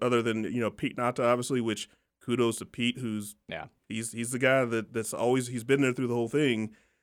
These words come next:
Speaker 1: Give them their kudos because they've been working these kids, and it's working out, and they finally got that momentum. And I think ju-, the, the, the official visit next month, that weekend, I think it's gonna be just as big as when Clarkson and they got a couple guys. They're gonna get a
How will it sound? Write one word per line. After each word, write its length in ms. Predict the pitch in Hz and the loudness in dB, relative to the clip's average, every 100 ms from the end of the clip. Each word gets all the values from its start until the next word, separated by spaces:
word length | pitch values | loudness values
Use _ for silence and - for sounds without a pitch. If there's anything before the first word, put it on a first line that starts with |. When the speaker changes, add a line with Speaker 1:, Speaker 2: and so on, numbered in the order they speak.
| _ _ _ _ - | _ _ _ _ 0
Speaker 1:
Give 140 | 156 | 4
them 100 | 202 | 6
their 100 | 180 | 4
kudos 340 | 170 202 156 127 | 4 4 4 4
because 340 | 127 123 120 | 2 2 0
they've 220 | 113 135 | 2 4
been 180 | 185 185 | 6 4
working 280 | 131 143 147 | 4 2 2
these 160 | 143 143 | 2 2
kids, 240 | 147 139 | 0 0
and 140 | 123 | 0
it's 120 | 117 107 | -2 0
working 300 | 113 120 117 | 0 0 2
out, 120 | 120 | 0
and 100 | 110 | 2
they 60 | 110 | -2
finally 380 | - 127 123 117 | 0 2 2 2
got 140 | 110 | 0
that 120 | 117 | 0
momentum. 520 | 107 104 110 123 131 131 _ _ _ | -2 0 0 0 0 -4 _ _ _
And 80 | 123 | 2
I 60 | 131 | 2
think 220 | 143 131 | 2 0
ju-, 160 | 110 117 | -2 -8
the, 240 | 104 107 98 | -4 -4 -4
the, 240 | 110 104 - - | -4 -4 -6 -6
the 120 | 120 | -2
official 380 | 107 - 151 156 | -2 0 0 0
visit 340 | 127 131 143 147 | 0 0 0 0
next 240 | 143 - | -2 -2
month, 240 | 147 147 156 | 0 0 0
that 160 | 110 117 | -2 0
weekend, 480 | 139 156 156 165 170 _ _ _ _ - | 0 2 4 2 -2 _ _ _ _ -2
I 80 | 120 | 2
think 140 | 120 | 2
it's 100 | 110 | 0
gonna 140 | 117 | -4
be 100 | 110 | -6
just 300 | 104 113 113 120 | -2 0 0 -2
as 100 | 117 | -4
big 260 | 113 107 | -2 0
as 140 | 107 104 | 0 -2
when 180 | 104 | -6
Clarkson 480 | 101 - 113 - 113 | -6 -4 -4 -2 -4
and 80 | 107 | -4
they 100 | 98 | -6
got 240 | 101 104 | -2 -2
a 40 | 104 | -2
couple 280 | - 113 120 | -6 -6 -2
guys. 420 | 107 110 117 113 | 0 2 2 -2
They're 160 | - 113 | -4 -2
gonna 220 | 117 107 | -2 -2
get 180 | 107 | -4
a 80 | 104 | -8